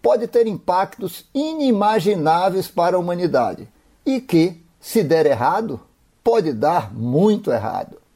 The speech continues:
Na minha inútil opinião, nesse contexto, acho que a absoluta inaptidão de qualquer eletrônico para gerar o humor, o lirismo e a compaixão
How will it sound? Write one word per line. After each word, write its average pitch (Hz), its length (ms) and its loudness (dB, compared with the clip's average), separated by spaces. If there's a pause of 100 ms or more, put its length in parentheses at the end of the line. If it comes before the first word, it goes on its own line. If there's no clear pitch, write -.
(500)
Na 302 140 0
minha 240 220 4
inútil 196 500 0
opinião, 139 720 -2
nesse 196 400 0
contexto, 147 760 -4
acho 208 340 0
que - 100 -2
a 196 60 4
absoluta 202 800 0
inaptidão 165 720 -2
de 131 100 -4
qualquer 185 640 0
eletrônico 135 800 0 (320)
para 170 240 2
gerar 160 540 2
o 190 100 0
humor, 202 600 2 (260)
o 160 120 2
lirismo 208 840 0
e 180 120 2
a - 100 2
compaixão 165 760 -2